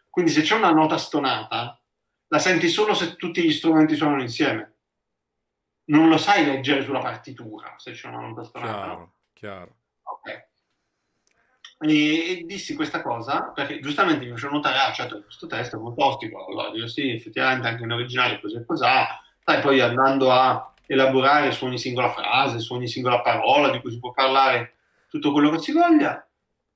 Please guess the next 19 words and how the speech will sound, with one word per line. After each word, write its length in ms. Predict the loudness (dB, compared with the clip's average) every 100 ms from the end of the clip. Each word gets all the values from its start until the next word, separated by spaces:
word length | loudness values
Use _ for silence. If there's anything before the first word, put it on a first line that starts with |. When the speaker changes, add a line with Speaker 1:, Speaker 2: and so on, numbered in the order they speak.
| _ _ -14
Speaker 1:
E 120 | -4
poi 160 | 0 0
dissi, 200 | 0 2
"Però, 440 | 4 4 0 -6 _ _ _
dico 240 | -4 0 2
una 180 | 2 0
cosa, 320 | -2 -2 -2
ma 280 | -2 -4 -12
voi", 640 | -2 0 2 -2 -8 -12 _ _ _ _
dissi, 560 | -14 -4 -2 -2 -4 -6
"siete 300 | -4 -4 -2
così 320 | -4 -4 -2
convinti 880 | 2 4 4 2 0 0 -4 -4 -6
che, 520 | -2 2 2 0 -8 _ _ _ _ _
eh, 600 | -2 0 2 0 -4 -12 _ _
la 480 | 2 4 4 2 -2 -12 _ _ _ _ _ _ _ -6
facilità 580 | 0 2 4 4 4
di 100 | 2
comprensione 960 | 2 0 0 -4 -6 -6 -8 -8 -14